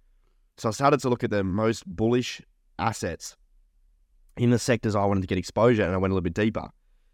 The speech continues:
So one of the assets I was looking at was Lido. Lido is a liquid staking platform, and our analysts are actually very bullish on Lido. And I went into Lido and started to read more about it.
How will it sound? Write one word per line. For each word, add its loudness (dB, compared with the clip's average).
So 0
one 4
of 2
the 4
assets -2
I 0
was 0
looking 0
at 0
was -4
Lido. -2
Lido 0
is -2
a 0
liquid -4
staking -2
platform, 0
and 0
our 2
analysts 0
are 2
actually -4
very 0
bullish -2
on 0
Lido. 0
And 0
I 4
went 2
into 4
Lido 2
and -4
started -2
to -6
read 0
more 0
about 0
it. -8